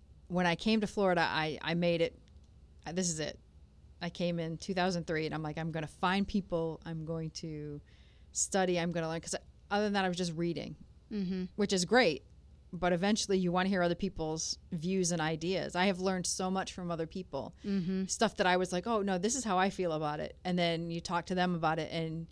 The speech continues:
Speaker 1: they make you see it completely different.
Speaker 2: Right.
Speaker 1: Um, so it was important to me to make those connections. So I actually found a group online, and they seemed perfect.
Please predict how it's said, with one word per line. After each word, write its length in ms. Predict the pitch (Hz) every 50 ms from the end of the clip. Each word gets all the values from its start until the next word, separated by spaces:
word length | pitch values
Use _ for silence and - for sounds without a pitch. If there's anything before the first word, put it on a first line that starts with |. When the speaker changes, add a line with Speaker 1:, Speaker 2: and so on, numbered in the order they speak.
| - - - -
Speaker 1:
they 100 | - 185
make 180 | 185 185 180 -
you 80 | 190
see 140 | - - 202 180
it 100 | 170 -
completely 460 | 185 170 - - 190 180 151 180 180
different. 380 | 170 170 - - - - - - - - - - - - -
Speaker 2:
Right. 380 | 208 190 226 277 226 151 - - - -
Speaker 1:
Um, 220 | - 165 160 156 147
so 120 | - 185 190
it 20 |
was 120 | 196 185 190
important 340 | 196 - - 233 160 196 190
to 60 | 190
me 80 | 180 175
to 80 | 170
make 180 | 170 170 170 -
those 160 | - 165 160
connections. 580 | - - 165 160 160 - - - - - - - - - - - - - - - -
So 120 | - - 214
I 40 | 185
actually 200 | 214 226 254 294
found 280 | 254 - 254 233 247 254
a 20 |
group 240 | 240 220 233 226 - -
online, 640 | - 170 180 190 180 165 156 156 - - 160 170 - - - - - - - - -
and 240 | 190 190 196 196 180
they 380 | 202 196 196 196 190 190 - -
seemed 460 | - - - - 208 202 190 175 180 -
perfect. 800 | - - 190 180 180 170 - 170 147 - - - - - -